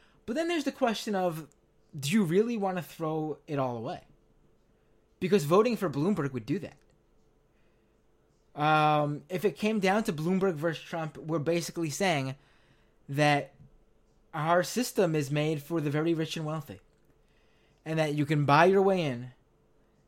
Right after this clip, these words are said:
and take over, and people will be forced to pick one of you.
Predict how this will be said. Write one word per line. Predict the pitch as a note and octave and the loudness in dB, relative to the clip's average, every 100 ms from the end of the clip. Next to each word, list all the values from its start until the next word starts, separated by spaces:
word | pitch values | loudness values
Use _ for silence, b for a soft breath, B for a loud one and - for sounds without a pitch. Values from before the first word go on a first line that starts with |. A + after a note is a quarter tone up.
| _ | _
and | E3 D#3 | -10 -4
take | F#3 D#3 | -2 2
over, | F3 G3+ A2 G#2+ _ _ _ _ _ _ _ _ _ _ _ _ _ | 2 0 -4 -10 _ _ _ _ _ _ _ _ _ _ _ _ _
and | E3 D#3 | -6 -4
people | C#3 D#3 | -2 -2
will | E3 | 0
be | D#3+ | 0
forced | D3+ E3 D3 C#3+ - | -2 -2 -2 -2 -8
to | |
pick | - C#3+ | -8 -4
one | C#3 C#3+ | 0 0
of | |
you. | G#2+ | -2